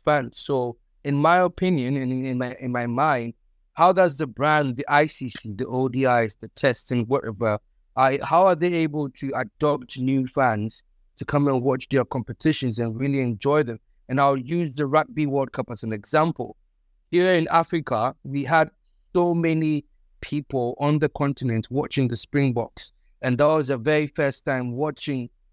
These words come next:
you know, a rugby game, which was a final of the Rugby World Cup, because there was a connection to it. How can the I C C at-, you know, attract new fans year in, year out so that it's not just cricket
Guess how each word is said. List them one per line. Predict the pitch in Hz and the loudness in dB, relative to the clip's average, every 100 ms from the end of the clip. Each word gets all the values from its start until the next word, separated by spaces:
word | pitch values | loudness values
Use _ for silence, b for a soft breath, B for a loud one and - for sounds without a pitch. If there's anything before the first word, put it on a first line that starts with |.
| _ | _
you | 127 | -6
know, | 127 | -4
a | 127 123 | -2 0
rugby | 135 151 - 123 | 2 2 0 -2
game, | 123 113 113 | -2 -2 -2
which | 117 | -4
was | 113 | -6
a | 107 | -8
final | - 147 156 147 | 0 2 4 2
of | 123 | 0
the | 120 | 0
Rugby | 135 127 127 | 0 0 -4
World | 113 123 131 | -2 -2 -2
Cup, | - 101 - _ _ - | -4 -6 -8 _ _ -14
because | - 139 127 | -2 0 2
there | 135 | 2
was | 123 | 2
a | 123 | -2
connection | - 135 139 - 135 127 | 0 0 0 -2 -2 -4
to | - 117 | -4 -6
it. | 113 | -4
How | 156 175 202 | 2 4 4
can | - 190 170 151 | 4 4 4 0
the | 151 139 135 _ _ _ - | -2 -4 -6 _ _ _ 4
I | 170 | 4
C | 165 165 | 4 -6
C | - 147 143 | -8 -6 -6
at-, | 135 - _ _ _ _ | -6 -10 _ _ _ _
you | - 151 | -4 -2
know, | 143 | 0
attract | - 131 _ - - 185 175 - | 0 -2 _ -12 2 4 4 -2
new | 160 160 165 | -2 0 0
fans | 151 170 151 135 131 - | 0 0 2 0 -6 -6
year | 131 156 165 | 0 2 2
in, | 156 | 0
year | 147 156 156 | 0 2 2
out | 123 131 - _ _ _ | 2 0 -6 _ _ _
so | - 165 | -10 0
that | 151 - - | 0 0 -2
it's | 160 - | -2 0
not | 151 160 | 0 2
just | 165 - - | 0 -4 -4
cricket | 143 147 190 | -2 0 -2